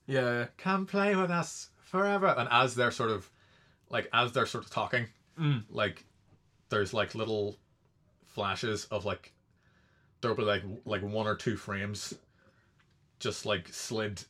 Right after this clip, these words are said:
Speaker 2: in the middle of the shot of, like,
Speaker 1: Yes.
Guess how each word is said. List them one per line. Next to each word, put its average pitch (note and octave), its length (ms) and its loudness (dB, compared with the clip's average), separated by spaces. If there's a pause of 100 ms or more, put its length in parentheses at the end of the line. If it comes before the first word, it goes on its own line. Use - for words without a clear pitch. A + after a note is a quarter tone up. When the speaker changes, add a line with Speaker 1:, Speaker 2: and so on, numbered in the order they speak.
(360)
Speaker 2:
in A2 140 -6
the G#2 60 -8
middle G#2 260 -2
of G2+ 80 -2
the G2 60 -4
shot G#2 360 0 (300)
of, G2+ 280 -4 (240)
like, C3 140 2
Speaker 1:
Yes. C3+ 200 4